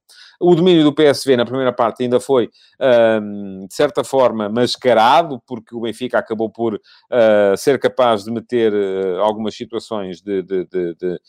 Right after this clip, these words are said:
ahm, enfim, não houve muitas situações de perigo na primeira parte. Eu creio que há apenas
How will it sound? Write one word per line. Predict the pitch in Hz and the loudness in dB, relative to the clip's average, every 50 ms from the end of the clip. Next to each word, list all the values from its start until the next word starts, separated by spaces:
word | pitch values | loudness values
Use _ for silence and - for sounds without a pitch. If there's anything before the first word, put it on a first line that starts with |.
| _ - - _ _ _ | _ -20 -20 _ _ _
ahm, | 104 101 95 92 90 90 87 85 85 85 85 82 80 - | -2 -2 -2 -2 -2 -4 -4 -6 -8 -12 -14 -16 -12 -12
enfim, | 135 - 170 185 | -8 -6 -4 0
não | 233 285 | 2 2
houve | 330 269 208 | 2 2 0
muitas | 214 196 180 160 | -2 -2 -2 -6
situações | 156 156 151 - - 151 131 | -6 -8 -10 -6 -4 -6 -6
de | - _ | -6 _
perigo | - 127 139 117 117 | -2 0 0 0 -2
na | 117 | -4
primeira | - 113 113 107 101 - | -6 -6 -4 -4 -4 0
parte. | - 82 85 - - | 0 0 0 0 -2
Eu | 123 - | -6 -4
creio | - 110 104 | -2 -4 -2
que | - - | 0 0
há | 107 104 | 0 0
apenas | - - 107 101 98 95 - | 0 0 -2 -4 -4 -8 -12